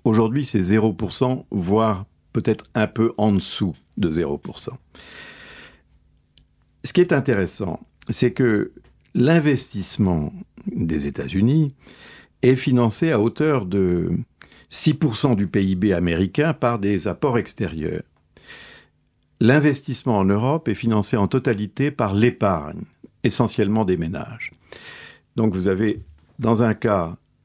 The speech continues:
une sous-épargne des ménages et un recours à l'extérieur pour le financement de la croissance aux États-Unis. En Europe, vous avez un système qui, qui se boucle lui-même. La troisième catégorie de pays, c'est un pays, c'est la catégorie des pays émergents.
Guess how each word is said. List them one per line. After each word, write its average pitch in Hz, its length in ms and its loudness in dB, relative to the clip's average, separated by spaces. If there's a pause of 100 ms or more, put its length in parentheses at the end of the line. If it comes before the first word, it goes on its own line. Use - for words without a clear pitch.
(160)
une 87 200 0
sous-épargne 107 840 0
des 80 120 -4
ménages 85 760 -4 (320)
et 95 220 0
un 85 100 -2
recours 104 380 0
à 90 60 2
l'extérieur 87 580 -2
pour - 140 -6
le 76 60 -4
financement 90 520 -4
de 78 120 -10
la - 80 -10
croissance 87 460 -4
aux 85 60 -2
États-Unis. 82 640 -2 (400)
En 107 100 0
Europe, 95 400 0
vous 90 120 -4
avez 92 220 -2
un 113 80 0
système 123 400 -2
qui, - 260 -2 (260)
qui - 120 -12
se - 140 -4
boucle 87 480 -4
lui-même. 78 480 -6 (1040)
La 110 80 2
troisième 165 340 2
catégorie 101 420 0
de - 60 -14
pays, 156 340 0
c'est - 140 -2
un 95 120 0
pays, 107 420 -2
c'est - 180 -2
la 92 120 0
catégorie 98 400 0
des 131 100 -2
pays 110 300 -2
émergents. 85 480 -2